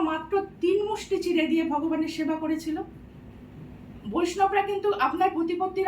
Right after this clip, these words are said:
আশা করে না, সামান্য কিছুতেই আপনি বৈষ্ণবদের, বৈষ্ণবদের খুশি করতে পারেন। সেই জন্য গৃহে অন্তত বছরে একবার বৈষ্ণব সেবা দেওয়াই উচিত। এবং যে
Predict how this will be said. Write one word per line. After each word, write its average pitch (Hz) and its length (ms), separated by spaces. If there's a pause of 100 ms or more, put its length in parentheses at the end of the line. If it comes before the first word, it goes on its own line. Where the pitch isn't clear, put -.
আশা 359 240
করে 285 160 (100)
না, 214 60 (1000)
সামান্য 311 320 (120)
কিছুতেই 359 400
আপনি 392 220
বৈষ্ণবদের, 285 520 (140)
বৈষ্ণবদের 294 580
খুশি 277 260
করতে 214 300
পারেন। 180 220 (840)
সেই 277 220
জন্য 320 180 (840)
গৃহে 339 340 (420)
অন্তত 381 300 (160)
বছরে 339 320 (120)
একবার 370 280 (1300)
বৈষ্ণব 339 400
সেবা 381 260
দেওয়াই 311 300 (100)
উচিত। 196 240 (1300)
এবং 349 180 (580)
যে 349 140